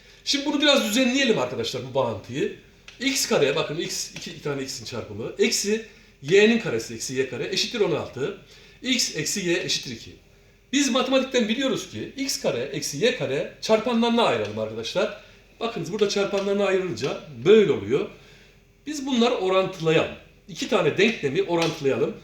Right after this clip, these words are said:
X, y'ler bakınız birbirini götürür. On altı ikiye böldük sekiz. Demek ki x artı y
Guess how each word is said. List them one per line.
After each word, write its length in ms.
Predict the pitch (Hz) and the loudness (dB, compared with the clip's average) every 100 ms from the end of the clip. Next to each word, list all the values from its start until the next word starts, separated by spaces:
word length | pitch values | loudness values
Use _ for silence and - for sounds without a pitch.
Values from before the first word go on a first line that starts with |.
| - - - - | -20 -20 -18 -6
X, 240 | 233 - | -2 2
y'ler 280 | 226 202 185 | 6 6 4
bakınız 280 | 196 175 147 | 2 0 -2
birbirini 240 | 196 180 | -2 -2
götürür. 520 | 175 175 117 160 - - - | -2 -2 -4 -8 -8 -14 -6
On 100 | 196 | 0
altı 240 | 190 - | 2 0
ikiye 220 | 160 190 | -2 0
böldük 220 | 156 120 - | 0 -2 -4
sekiz. 420 | 139 202 202 - - | -6 -6 -8 -10 -6
Demek 240 | 233 226 - | 2 2 2
ki 60 | |
x 200 | 208 - | -6 -2
artı 300 | 147 - 120 | -2 -2 2
y 280 | 151 - - | 4 2 -4